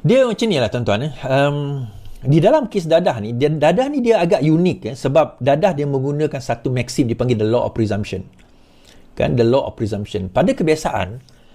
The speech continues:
kita ni dianggap tidak bersalah sehingga kita dibuktikan bersalah. Tetapi exception dalam kes dadah, antaranya lah. So, di dalam kes dadah, kalau kita memiliki certain grammage, eh, ataupun certain berat dadah,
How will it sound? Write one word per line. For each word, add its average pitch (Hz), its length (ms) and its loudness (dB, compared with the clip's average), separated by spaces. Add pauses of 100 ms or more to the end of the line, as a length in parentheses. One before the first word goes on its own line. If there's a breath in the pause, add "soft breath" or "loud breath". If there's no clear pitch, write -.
(140 soft breath)
kita 240 400 2
ni 233 80 0
dianggap 156 400 -2
tidak 151 240 0
bersalah 143 320 2
sehingga 120 320 0
kita 151 320 0
dibuktikan 117 480 -2
bersalah. 90 560 -6
Tetapi 135 400 0
exception 214 560 -2
dalam 127 240 0
kes 117 160 -4
dadah, 92 240 -6 (240)
antaranya 104 480 0
lah. - 80 -8 (720 soft breath)
So, - 80 0
di 147 160 4
dalam 302 160 4
kes 165 240 2
dadah, 151 480 0
kalau 165 240 -2
kita 170 320 -2
memiliki 143 800 -4 (880)
certain 143 480 0
grammage, 135 480 0
eh, - 60 -16
ataupun 113 260 -6
certain 120 320 -2
berat 113 400 0
dadah, 113 400 -2